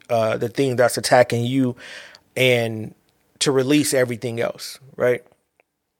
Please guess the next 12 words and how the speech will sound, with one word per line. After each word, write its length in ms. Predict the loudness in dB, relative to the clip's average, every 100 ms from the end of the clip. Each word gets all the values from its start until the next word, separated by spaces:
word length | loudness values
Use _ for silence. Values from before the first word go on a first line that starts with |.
| _ _ _ -12 -2
And 80 |
that's 240 | 2 4 4
why 100 | 4
I 40 |
always 220 | 4 4
talk 160 | 2 0
about 180 | 0 0
isolation, 520 | 0 0 -2 -2 -8
because 280 | -8 -8 -6
for 160 | -6
me, 280 | -4 -4 -4 -8 -14 -14 0
like, 340 | 4 4 2